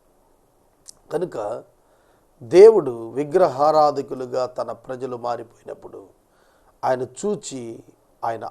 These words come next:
ఆగ్రహాన్ని తెచ్చుకున్నాడు, ఆగ్రహాన్ని తెచ్చుకున్నాడు. ఆనాడే మోషేకు చెప్పేశాడు, "నీ ప్రజలు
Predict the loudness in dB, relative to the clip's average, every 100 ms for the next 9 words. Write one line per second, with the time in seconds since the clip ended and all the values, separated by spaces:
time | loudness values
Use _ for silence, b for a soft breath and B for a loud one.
0 | -2 -2 0 -4 -8 -6 -10 -10 -20 -20
1 | -20 _ -20 -20 _ _ _ _ _ _
2 | _ _ _ _ _ _ _ _ _ _
3 | _ _ _ 6 6 8 6 6 6 4
4 | -6 -12 -16 -12 -10 -2 2 6 6 6
5 | 2 0 -2 -4 -4 -8 -12 -12 -18 -16
6 | -18 -18 -8 -8 -4 -4 -4 -6 -10 -10
7 | -14